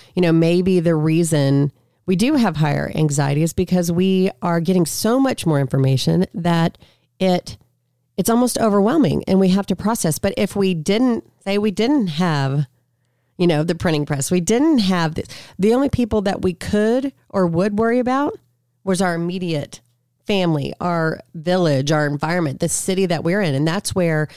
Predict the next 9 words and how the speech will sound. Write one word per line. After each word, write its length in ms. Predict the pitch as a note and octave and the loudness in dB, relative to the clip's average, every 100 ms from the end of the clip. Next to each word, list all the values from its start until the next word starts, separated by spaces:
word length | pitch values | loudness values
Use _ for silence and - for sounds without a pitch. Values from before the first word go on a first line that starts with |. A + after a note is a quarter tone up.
| - | -10
our 120 | - | -6
priorities 580 | D#3+ - D#3 G3+ C#4 D#3+ | -4 -2 -2 0 0 -2
were 240 | C#3+ C#3+ D3+ - - | -2 -2 -4 -10 -6
instead 680 | F3+ F3 - - F#3 G3+ E3 | 0 0 0 -2 -2 -2 -4
of, 360 | D3+ D3 D3 - _ _ _ | -4 -6 -8 -12 _ _ _
you 80 | - | 0
know, 120 | E3+ | 0
thinking 420 | E3 F3+ F3 F3+ D#3+ | 2 0 2 2 2
about 640 | D#3 D3+ D3 C3+ - | 2 0 0 -2 -6